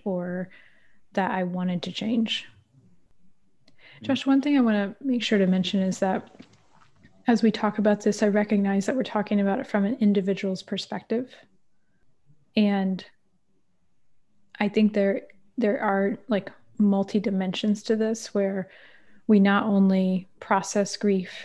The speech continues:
Speaker 1: individually, but we process grief relationally and we process grief communally.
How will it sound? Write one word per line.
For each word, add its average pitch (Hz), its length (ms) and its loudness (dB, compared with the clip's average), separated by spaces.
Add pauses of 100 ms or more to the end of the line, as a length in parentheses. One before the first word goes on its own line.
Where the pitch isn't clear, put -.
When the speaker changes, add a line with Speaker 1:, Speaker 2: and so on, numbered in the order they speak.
(240)
Speaker 1:
individually, 202 800 -2 (300)
but 202 160 4
we 196 200 0 (220)
process 185 580 -2
grief - 520 -4 (520)
relationally 214 720 0
and 202 80 -2
we 185 80 -4
process - 500 -8
grief 185 240 -4
communally. 208 640 -2